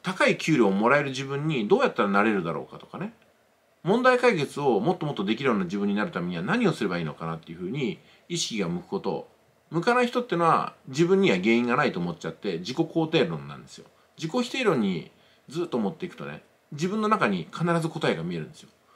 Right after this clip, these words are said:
それは自分にその能力がないっていうのも一つの答えかもしれません。そうなったら、自分の持っていない能力を持っている他者を探しに行くってことができるわけなんですよね。で、どうしても自分にできなくても、できる人を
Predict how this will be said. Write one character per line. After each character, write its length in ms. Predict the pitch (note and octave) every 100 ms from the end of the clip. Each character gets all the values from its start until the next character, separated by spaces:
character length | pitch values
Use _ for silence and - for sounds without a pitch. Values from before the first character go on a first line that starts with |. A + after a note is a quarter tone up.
| _
そ 120 | -
れ 60 | D#3
は 220 | E3+ B2+ G2+
自 180 | A#2
分 180 | D#3 G3
に 120 | F#3+
そ 160 | D#3+ F3
の 140 | G3
能 160 | G#3+ B3
力 200 | D#3 F2+
が 100 | F#3
な 80 | E3
い 60 |
っ 40 | E3
て 140 | -
い 40 | G2+
う 40 |
の 60 | B2
も 80 |
一 120 | - -
つ 120 | G2+
の 80 | E2
答 240 | - G#2
え 20 |
か 100 | -
も 120 | D#2
し 60 | D#2
れ 60 | D#2
ま 80 | F2+
せ 100 | -
ん。 40 | - _ - -
そ 180 | -
う 40 | G#3
な 80 | A3
っ 100 | A3
た 80 |
ら、 340 | F3 F3+ A2+ - _ _ _ _
自 140 | B2+
分 260 | D3+ F3 F3
の 180 | F#3+ G#2
持 140 | D3+
っ 60 | E3
て 120 | B2
い 60 | A2
な 100 | G#2
い 60 |
能 200 | G#2+ A#2+
力 280 | F#2 E2 C#3
を 260 | A#2 D2+ - -
持 120 | A3
っ 60 |
て 200 | B3+ -
い 60 | F3
る 120 | E3+
他 160 | - C4
者 200 | A3+ F3+
を 120 | G3+
探 260 | - G2+ G2+
し 140 | A2
に 60 | G#2
行 160 | G#2
く 20 |
っ 40 | E3+
て 80 | F#2+
こ 100 | F2
と 80 |
が 100 | C#2
で 120 | D2+ G2
き 80 |
る 60 | G#2
わ 60 | D#2+
け 80 | -
な 60 |
ん 40 | -
で 40 |
す 40 |
よ 100 | -
ね。 120 | E3+ A3 _ _ - _
で、 100 | D#3
ど 140 | C#3 A#3
う 60 |
し 60 | D4
て 60 | D4
も 60 |
自 140 | F#3 A#2
分 120 | A2
に 120 | G#2
で 100 | G2+
き 80 | G#2+
な 80 | F#2
く 100 | -
て 80 | F2
も、 320 | B2+ A2 - _ _ _ _ _ _
で 120 | C#3+ F#3+
き 100 | C4
る 100 | G3
人 200 | - F#2
を 160 | -